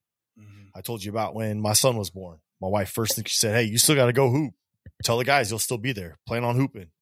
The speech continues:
Speaker 2: It's five o'clock in the morning. I don't need you at that time. That's your time. You go." So I think I've seen it both ways, where the significant other is potentially trashing the other person or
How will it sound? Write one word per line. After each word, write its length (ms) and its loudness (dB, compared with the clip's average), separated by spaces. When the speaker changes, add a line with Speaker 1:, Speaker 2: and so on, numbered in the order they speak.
Speaker 2:
It's 140 -8
five 180 0
o'clock 220 2
in 60 -4
the 60 -4
morning. 200 -2
I 60 -2
don't 120 0
need 160 -2
you 100 -2
at 60 -6
that 140 -6
time. 200 -8
That's 180 -8
your 100 -4
time. 260 -6
You 100 -8
go." 280 -6
So 420 -6
I 60 -2
think 420 0
I've 160 0
seen 220 4
it 80 2
both 240 4
ways, 540 4
where 220 -6
the 80 -12
significant 500 0
other 280 6
is 380 -2
potentially 380 -8
trashing 420 4
the 80 -4
other 160 -2
person 460 -2
or 320 -10